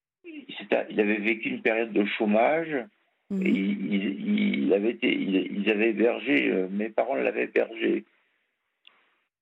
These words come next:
Speaker 1: Mais ils voulaient s'installer à condition de ne pas recevoir de personnes, euh, chez eux.
Speaker 2: Ah, d'accord.
Speaker 1: Vous comprenez un peu où ça va se nicher, cette histoire ?
Speaker 2: Mhm.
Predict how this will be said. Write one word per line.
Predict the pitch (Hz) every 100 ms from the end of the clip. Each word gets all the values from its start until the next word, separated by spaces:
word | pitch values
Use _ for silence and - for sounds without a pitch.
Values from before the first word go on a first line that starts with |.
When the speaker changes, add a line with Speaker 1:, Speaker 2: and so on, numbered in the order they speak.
| _ _ _
Speaker 1:
Mais | 175 113
ils | 104
voulaient | 113 123 127
s'installer | 127 - 131 110 143
à | 139
condition | - 135 113 - 160
de | 139
ne |
pas | -
recevoir | 131 135 139 131 147 135
de | 120
personnes, | - 127 - - 143 135
euh, | 117 120
chez | - 143
eux. | 120 92 - _ _ _ _ _ _ _ _ 208
Speaker 2:
Ah, | 190 - -
d'accord. | 190 - 185 240 _ _ _ _ _ _ _ _
Speaker 1:
Vous | _ 104
comprenez | 104 127 143
un | 127
peu | - 131
où |
ça | - 123
va | 113
se | -
nicher, | 127 - 175 175
cette | - - -
histoire ? | - 156 151 - _
Speaker 2:
Mhm. | 196 175 175